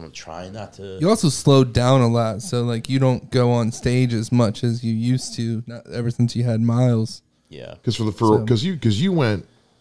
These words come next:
Speaker 3: you went part time at your job 'cause at one point comedy was going so well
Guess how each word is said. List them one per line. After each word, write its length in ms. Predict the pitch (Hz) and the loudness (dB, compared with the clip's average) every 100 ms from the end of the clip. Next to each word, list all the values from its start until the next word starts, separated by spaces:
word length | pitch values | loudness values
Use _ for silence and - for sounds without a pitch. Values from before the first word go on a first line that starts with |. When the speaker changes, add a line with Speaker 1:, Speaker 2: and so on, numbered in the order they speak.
| _ _ | _ _
Speaker 3:
you 120 | 95 143 | -6 -2
went 220 | 147 98 | -2 0
part 260 | 123 - | -2 -2
time 220 | - 110 92 | -2 -4 -4
at 60 | |
your 120 | 64 76 | -4 -4
job 400 | 85 107 95 82 | 0 0 0 0
'cause 160 | 82 | -4
at 80 | 67 | -2
one 220 | 87 104 | -4 -4
point 400 | 95 87 78 73 - _ _ _ _ _ _ _ _ | -2 -2 -2 -4 -10 _ _ _ _ _ _ _ _
comedy 360 | 92 90 85 | -2 0 2
was 160 | 78 73 | 0 -2
going 360 | 73 117 92 73 | 0 0 0 -2
so 240 | - 64 | -4 -4
well 480 | 53 50 50 90 | -4 -8 -10 -14